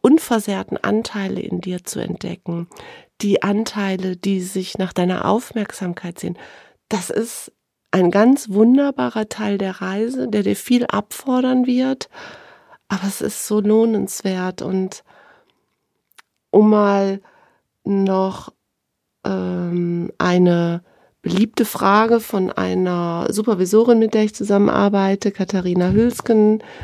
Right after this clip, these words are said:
Anbieter eines pferdegestützten Coachings, abzuschließen: Wer bist du, wenn du niemand sein musst? Perfekt bist du dann. Das wundervollste Wesen,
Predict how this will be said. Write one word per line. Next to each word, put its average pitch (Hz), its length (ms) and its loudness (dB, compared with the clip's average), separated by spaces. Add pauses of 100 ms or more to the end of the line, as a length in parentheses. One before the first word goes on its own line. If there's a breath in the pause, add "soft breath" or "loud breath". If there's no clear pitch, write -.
(160 loud breath)
Anbieter 190 520 4
eines 175 380 0
pferdegestützten 196 960 -4
Coachings, 214 540 -2
abzuschließen: 208 960 -4 (540 loud breath)
Wer 247 360 6 (220)
bist 220 460 0
du, 196 380 -6 (440)
wenn 196 260 2
du 185 120 2
niemand 226 760 2
sein 165 400 -6
musst? 170 440 -12 (840)
Perfekt - 680 0
bist - 300 -8
du 165 60 -4
dann. 175 320 -8 (360)
Das 185 240 -4
wundervollste 220 1040 2
Wesen, 214 560 2